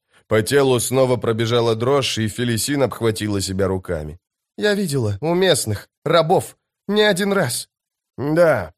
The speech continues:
обычно кровные слепни в районе собираются. Должно быть, их привлёк пожар. Послушай, хороший целитель, кто-нибудь с высшим денулом, сможет убрать шрамы. Мы найдём тебе такого целителя, Фелисин.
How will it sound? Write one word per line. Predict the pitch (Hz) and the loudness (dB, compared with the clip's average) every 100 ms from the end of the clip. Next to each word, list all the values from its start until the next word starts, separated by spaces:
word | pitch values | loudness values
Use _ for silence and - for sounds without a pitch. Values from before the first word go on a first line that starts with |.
| _ - | _ -4
обычно | 165 160 180 147 165 160 | 0 2 2 0 0 0
кровные | 160 170 147 156 | 2 2 4 0
слепни | 139 147 151 156 165 | 0 -2 -4 -2 0
в | 139 | 2
районе | 147 151 143 120 | 2 2 2 0
собираются. | 131 131 147 139 104 - 90 78 _ _ - | -2 0 2 2 0 -4 -8 -12 _ _ 0
Должно | 131 123 110 143 | 2 2 2 2
быть, | 127 120 | 2 0
их | 127 | -4
привлёк | - 123 127 123 | -2 0 0 0
пожар. | 127 120 131 95 80 _ _ _ - | 0 0 -2 -4 -8 _ _ _ -4
Послушай, | 127 131 131 - 82 | -2 0 -2 -2 -8
хороший | 82 127 147 131 135 | -6 0 2 2 -2
целитель, | 131 143 156 - 92 80 | -2 -2 -2 -4 -8 -12
кто-нибудь | - 135 123 101 98 | -4 0 2 0 -4
с | - 120 | -4 -2
высшим | 123 117 - 123 113 | -2 0 0 -2 0
денулом, | 120 127 117 92 80 | 0 2 0 -4 -8
сможет | - 165 175 135 110 | -4 2 2 2 -2
убрать | 113 104 92 | -2 -2 -4
шрамы. | 101 95 80 80 _ _ _ - | -6 -8 -8 -14 _ _ _ -6
Мы | 151 | 0
найдём | 147 135 151 131 | 2 4 2 0
тебе | 92 95 | -4 -8
такого | 92 90 85 | -8 -8 -8
целителя, | 98 98 90 87 85 | -6 -6 -6 -8 -8
Фелисин. | 90 85 87 80 | -8 -8 -10 -12